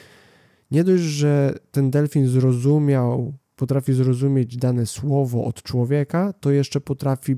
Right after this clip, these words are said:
przekazać drugiemu delfinowi to i skoordynować z nim, e, działania. Więc zobaczcie, jak skomplikowany język to musi być.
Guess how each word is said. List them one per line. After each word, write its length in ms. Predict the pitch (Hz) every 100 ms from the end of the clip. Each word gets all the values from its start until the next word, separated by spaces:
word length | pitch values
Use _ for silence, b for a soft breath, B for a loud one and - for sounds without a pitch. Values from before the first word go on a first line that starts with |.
| - _
przekazać 1120 | - - 139 127 - 151 170 135 139 135 - - _ _ _ -
drugiemu 440 | 123 135 160 180
delfinowi 600 | 139 131 120 127 123 113 120
to 260 | 139 160 - _
i 60 | -
skoordynować 1120 | - - 151 147 139 135 135 151 160 151 151
z 140 | 120 123
nim, 400 | 135 139 147 147 b b b b b -
e, 580 | 127 127 127 131 127 -
działania. 560 | 131 139 151 131 104 - - b b b b _ -
Więc 400 | 131 135 - - - -
zobaczcie, 600 | - 143 156 165 - 151
jak 240 | 160 170
skomplikowany 720 | - 165 156 156 151 147 147 143
język 340 | 147 120 -
to 100 | -
musi 280 | 110 107 -
być. 280 | - -